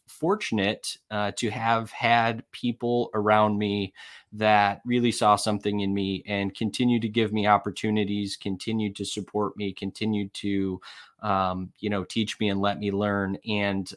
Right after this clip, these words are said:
uh, here's the trial by fire, continued to put me in situations,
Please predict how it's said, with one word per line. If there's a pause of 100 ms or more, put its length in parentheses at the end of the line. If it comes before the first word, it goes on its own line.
uh,
here's
the
trial
by
fire,
continued
to
put
me
in
situations,